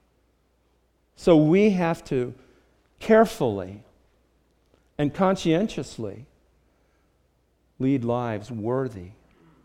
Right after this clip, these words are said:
of who we are, those who are a part of the kingdom of God,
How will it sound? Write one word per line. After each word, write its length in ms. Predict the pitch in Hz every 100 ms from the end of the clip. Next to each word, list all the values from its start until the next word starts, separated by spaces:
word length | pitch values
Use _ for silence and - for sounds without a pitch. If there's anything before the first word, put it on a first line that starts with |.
| _ _ _ _ _ _ _ _ _ -
of 100 | 104
who 160 | 143 147
we 200 | 143 131
are, 300 | 131 104 95 _ _ _ _ _ _ _ _ _ _ _ _ _ _ _ _ _ _ _
those 260 | 143 139 127
who 100 | 135
are 60 | 117
a 60 |
part 240 | 113 131 120
of 80 | 104
the 60 |
kingdom 360 | - 147 131 110
of 100 | -
God, 440 | 120 135 95 -